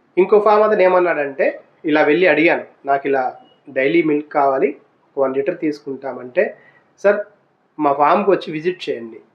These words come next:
ఫామ్ చూడండి, మేము ఏం ఫీడ్ చేస్తున్నాం కూడా చూడండి, ఆ తర్వాత మీకు ఇష్టమైతే మా దగ్గర పాలు తీసుకోండి" అన్నాడు. బా, సూపర్గా ఉంది కదా.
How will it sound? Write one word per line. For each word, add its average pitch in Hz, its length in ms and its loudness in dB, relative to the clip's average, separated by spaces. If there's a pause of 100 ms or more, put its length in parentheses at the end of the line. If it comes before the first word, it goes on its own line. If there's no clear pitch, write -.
(420)
ఫామ్ 170 260 2 (120)
చూడండి, 165 500 2 (160)
మేము 147 220 2
ఏం 202 220 4
ఫీడ్ 202 340 -2
చేస్తున్నాం 202 400 4
కూడా 247 200 -4
చూడండి, 139 320 -2 (460)
ఆ 151 120 2
తర్వాత 160 320 0
మీకు 170 220 0
ఇష్టమైతే 151 440 -4
మా 170 180 -2
దగ్గర 135 260 -6
పాలు 139 340 -2
తీసుకోండి" 131 440 -10
అన్నాడు. 117 440 -8 (600)
బా, - 220 -8
సూపర్గా 165 480 2
ఉంది 165 200 2
కదా. 160 280 0